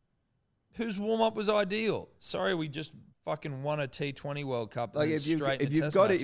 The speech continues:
Speaker 2: if you've got issues with the warm-up, then I think you needed to, to take some umbrage with the fucking T twenty World Cup that was, like, a day before.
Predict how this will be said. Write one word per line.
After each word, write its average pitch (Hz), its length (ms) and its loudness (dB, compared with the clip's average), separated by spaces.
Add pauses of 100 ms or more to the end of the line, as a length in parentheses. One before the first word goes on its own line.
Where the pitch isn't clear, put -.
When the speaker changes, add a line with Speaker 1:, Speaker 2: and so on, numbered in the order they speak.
Speaker 2:
if - 20 -
you've 143 160 0
got 185 200 4
issues 135 340 -2
with 120 100 -2
the 104 80 -4
warm-up, 110 500 6
then 120 140 4
I 123 60 4
think 139 180 2
you 123 60 2
needed 110 220 2 (340)
to, 110 80 -6
to - 20 -4
take 101 260 0
some 113 280 4
umbrage 101 420 0
with 98 160 -2
the 90 60 -4
fucking 98 420 -2
T 101 180 0
twenty 98 300 -2
World 87 240 0
Cup 107 260 -2
that 95 80 -2
was, 87 180 -4
like, 82 260 -4
a 92 60 -4
day 85 260 -2
before. 80 520 -6